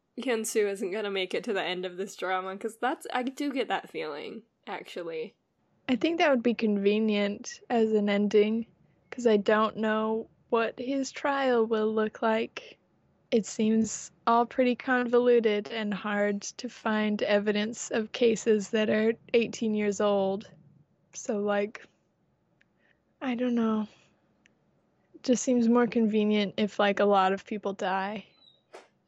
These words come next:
Speaker 2: It's a good wrap up to the show.
Speaker 1: <laughs>
Speaker 2: Good, clean wrap up.
Speaker 1: Well,
Speaker 2: Um,
Speaker 1: it does feel like that's how it's gonna <laughs> wrap up.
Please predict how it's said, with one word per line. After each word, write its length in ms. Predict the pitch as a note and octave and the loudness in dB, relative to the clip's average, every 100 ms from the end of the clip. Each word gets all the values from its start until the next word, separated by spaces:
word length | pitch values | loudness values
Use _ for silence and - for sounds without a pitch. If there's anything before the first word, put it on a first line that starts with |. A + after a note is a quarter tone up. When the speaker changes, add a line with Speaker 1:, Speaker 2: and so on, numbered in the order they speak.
| _ _ _ | _ _ _
Speaker 2:
It's 140 | - C#4 | -6 -2
a 60 | |
good 200 | A3+ C4 | 2 2
wrap 300 | A3+ G#3+ - | 2 0 -2
up 180 | G#3+ - | -8 -10
to 140 | - A#3+ | -8 -2
the 120 | A#3 | 0
show. 220 | A3 B3 A3+ - | 0 -2 -4 -2
Speaker 1:
<laughs> 380 | E4+ C#4+ A#3+ A#3 _ _ _ _ _ _ _ _ - - - - | -2 -2 -8 -16 _ _ _ _ _ _ _ _ -18 -16 -16 -4
Speaker 2:
Good, 180 | D4+ B3+ | -2 0
clean 260 | D#4+ E4+ | 2 2
wrap 320 | C#4+ C4+ C4 - | 4 0 0 -2
up. 260 | D#2+ - - _ _ _ _ _ | -4 -6 -20 _ _ _ _ _
Speaker 1:
Well, 300 | - C#4+ C#4+ _ _ - | 0 2 0 _ _ -10
Speaker 2:
Um, 400 | B3 A#3 A3 B3 D#4+ D#4 _ _ _ _ _ _ _ _ - | -8 -6 -10 -18 _ -20 _ _ _ _ _ _ _ _ -10
Speaker 1:
it 120 | B3 | -4
does 220 | B3 G#3+ | -2 -4
feel 160 | - - | -6 -6
like 200 | - - | -6 -6
that's 200 | G3 - | -8 -8
how 80 | - | -10
it's 200 | F3 - | -8 -8
gonna 180 | - B3 | -8 -8
<laughs> 60 | A3+ | -8
wrap 420 | - - - | -8 -8 -8
up. 80 | - | -10